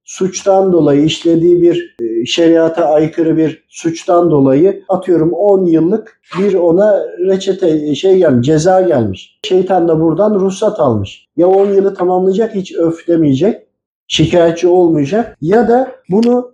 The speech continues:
tövbelerle, dualarla, sadakalarla bunu en kısa süreye çekecek. Yani bu aradaki ayrımları anlatmaya çalışsak insanlara pek de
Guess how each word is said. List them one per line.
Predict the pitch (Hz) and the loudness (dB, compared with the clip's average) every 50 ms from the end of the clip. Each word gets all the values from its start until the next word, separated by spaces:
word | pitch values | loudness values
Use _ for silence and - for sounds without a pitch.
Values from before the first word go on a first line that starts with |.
| _ _ | _ _
tövbelerle, | _ - 196 196 202 208 220 226 233 220 208 196 185 175 165 | _ 0 2 2 2 4 2 2 2 2 2 2 2 0 0
dualarla, | 190 202 214 226 226 226 220 208 190 175 156 | 2 2 2 2 2 2 2 2 2 2 0
sadakalarla | - - 202 196 190 214 208 - 226 226 240 240 233 220 220 233 254 269 269 - _ _ _ _ _ - | 0 -2 -2 -2 -2 -2 -4 -2 -4 0 0 0 0 0 0 0 -2 -2 -4 -8 _ _ _ _ _ -4
bunu | 156 185 233 240 277 254 | 0 2 2 4 2 2
en | 214 247 247 277 285 262 220 | 0 0 0 0 0 0 -2
kısa | - - 220 - 254 247 | -4 -8 -8 -2 0 -2
süreye | 247 - - 226 220 240 240 247 240 | -2 0 -4 -4 -2 0 0 0 0
çekecek. | 240 - 202 180 - 131 107 107 107 95 - - - _ - | 0 -2 -4 -2 -2 -2 -4 -2 -4 -6 -6 -8 -16 _ -2
Yani | 156 151 165 180 165 165 | 0 2 2 2 2 2
bu | 175 170 170 - 143 | 2 2 2 0 0
aradaki | 139 156 165 165 170 190 180 175 - 254 - | 2 2 2 2 2 2 0 0 0 -4 -2
ayrımları | - 175 151 160 165 160 170 165 170 175 180 196 233 247 226 - - - - _ - | 0 0 0 2 2 2 0 0 0 0 2 2 2 2 0 -2 -4 -10 -18 _ -6
anlatmaya | 143 147 143 143 143 139 135 - - 139 131 135 131 131 | -4 -2 0 0 0 0 -2 -2 -2 -2 0 0 0 -2
çalışsak | - - 135 131 131 123 - - 202 196 - - | -2 -2 0 0 0 0 0 0 -2 -2 0 0
insanlara | 165 151 135 - - 147 143 139 151 170 202 247 247 - - | -2 -2 -2 0 0 0 0 2 2 2 2 2 0 0 0
pek | 190 170 165 - - | -2 -2 -2 -2 0
de | 214 220 220 214 - - | 0 0 0 0 -4 -14